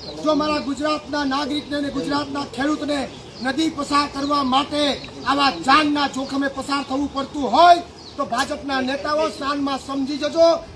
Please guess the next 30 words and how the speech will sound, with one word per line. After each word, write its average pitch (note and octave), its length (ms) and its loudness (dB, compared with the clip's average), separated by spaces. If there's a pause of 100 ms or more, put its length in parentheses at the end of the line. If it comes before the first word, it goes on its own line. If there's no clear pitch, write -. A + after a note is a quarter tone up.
આવનારા C4+ 460 -2
સમયમાં C4+ 420 -4
ગુજરાતની B3+ 600 -4
જનતાએ B3 380 -6
હવે B3+ 160 -4
જાગવું B3 500 -6
પડશે D4 320 0 (300)
અને A#3+ 120 -6
વિસાવદરવાળી A#3+ 760 -6
કરવી B3+ 360 -4
પડશે. F#3 300 -14 (760)
કારણ C4 160 4
કે D4+ 180 2 (400)
આ B3+ 140 0
તો E4 80 2
હદ D4 320 4
થઈ. D4 200 0 (960)
શું F4 180 0
પ્રાથમિક? D4+ 440 -2 (300)
અરે, D4 140 6 (480)
વિકાસ C#4+ 480 4 (580)
આમ C#4+ 240 4
થયું, C#4+ 340 -2 (400)
તેમ G#3+ 260 2
થયું, D4 360 -2 (440)
પૂછડું D#4 380 0
થયું, D4+ 380 0 (300)
એટલા D4+ 300 -2
કરોડ D4+ 300 2
રૂપિયા, C#4+ 460 0